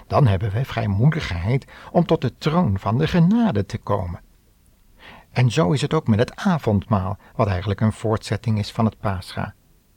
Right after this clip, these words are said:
Willen we met een rein en vrij geweten aan kunnen zitten,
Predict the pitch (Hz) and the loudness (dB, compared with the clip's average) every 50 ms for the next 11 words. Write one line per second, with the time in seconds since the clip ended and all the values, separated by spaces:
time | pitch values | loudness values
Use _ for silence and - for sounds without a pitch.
0 | _ _ _ _ _ - - - 139 131 123 107 110 101 101 95 - 92 92 92 | _ _ _ _ _ -14 -2 0 2 2 2 2 2 2 2 2 2 0 -2 0
1 | 92 104 120 143 156 156 143 - - 120 98 95 - - - 107 104 107 127 143 | 0 0 2 2 2 2 2 2 0 0 0 0 -2 -4 -6 -4 -2 0 0 0
2 | 143 120 - 98 90 98 117 131 135 - - 113 107 113 123 139 135 - 131 117 | -2 -4 -6 -6 -2 0 0 0 0 -2 -4 -6 -4 -2 -2 -2 0 2 4 4
3 | 113 110 - 117 - - 107 104 | 4 4 2 -2 -2 -2 -4 -4